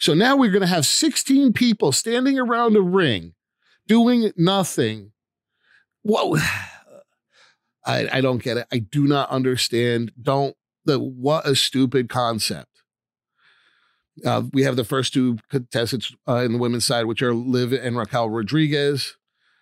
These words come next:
I, and then, uh, on the men's side, you have Strowman and Ricochet, the Street Profits, Alpha Academy, and the Viking Raiders. Some awesome teams. We could have just had two great tag team,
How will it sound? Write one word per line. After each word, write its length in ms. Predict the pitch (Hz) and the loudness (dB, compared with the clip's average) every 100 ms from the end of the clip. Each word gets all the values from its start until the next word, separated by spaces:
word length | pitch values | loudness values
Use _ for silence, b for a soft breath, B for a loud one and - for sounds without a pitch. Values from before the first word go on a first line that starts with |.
| b b b - | b b b -8
I, 140 | 147 - B B B B B - | -8 -6 B B B B B -2
and 420 | 135 127 123 101 - | 0 0 -2 -6 -2
then, 260 | 147 143 | 0 2
uh, 260 | 139 131 104 - - | 0 -2 -4 -10 -6
on 120 | 135 | 0
the 60 | |
men's 240 | 135 151 139 | 0 0 0
side, 220 | 160 135 | 0 0
you 120 | 131 | 0
have 340 | 127 127 120 - b b b | 0 -2 -4 -6 b b b
Strowman 380 | - 202 208 190 | -2 2 4 4
and 100 | 147 | 2
Ricochet, 460 | 143 143 127 143 135 | 0 -2 -4 -2 -2
the 80 | |
Street 360 | 123 - 190 170 | -6 -4 -4 -4
Profits, 520 | - 127 123 - 120 - | -4 -2 -4 -6 -10 -4
Alpha 280 | 147 127 143 | -4 -2 -4
Academy, 460 | 120 131 127 123 | -4 -2 -2 -2
and 80 | 120 | -2
the 40 | 117 | -4
Viking 400 | 113 117 110 117 | -4 -6 -8 -6
Raiders. 460 | 110 104 87 98 - _ _ _ _ _ _ _ _ - | -4 -6 -10 -20 -20 _ _ _ _ _ _ _ _ -4
Some 160 | - 190 | 0 2
awesome 360 | 202 175 180 143 | 2 2 0 0
teams. 280 | 156 113 123 | 0 0 -2
We 40 | |
could 120 | 127 | -2
have 60 | 160 | -2
just 140 | 165 | 0
had 140 | 165 127 | -2 0
two 140 | 156 | -2
great 220 | 123 127 117 | -2 -4 -2
tag 240 | 127 123 | -4 -2
team, 260 | 147 123 | 0 0